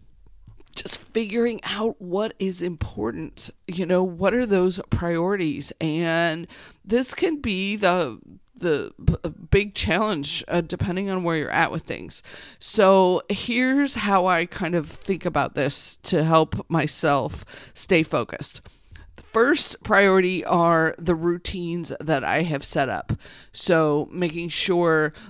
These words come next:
the email newsletter goes out, making sure the podcast gets recorded,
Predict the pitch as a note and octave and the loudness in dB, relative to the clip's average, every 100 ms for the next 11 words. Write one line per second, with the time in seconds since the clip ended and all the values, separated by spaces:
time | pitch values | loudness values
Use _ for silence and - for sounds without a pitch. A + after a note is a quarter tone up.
0 | - - - G3+ F#3 F3+ F3 F#3 F3+ F3 | -12 -8 -2 2 4 4 4 4 2 4
1 | E3+ E3 E3 E3 E3 E3 E3 B2 - D#3 | 6 6 4 4 4 4 4 4 2 -4
2 | C3 E3+ D#3 - F3+ F3+ E3+ D#3+ - D3+ | -6 -8 -4 0 2 4 2 0 -4 -4
3 | F3 - G3+ F#3 F3+ F#3 D#3 - G2 F2 | -4 -2 0 0 0 -2 -2 -4 -10 -8
4 | - C#3+ D3+ - D3 C3 G#2 | -6 -6 -6 -2 0 -2 -6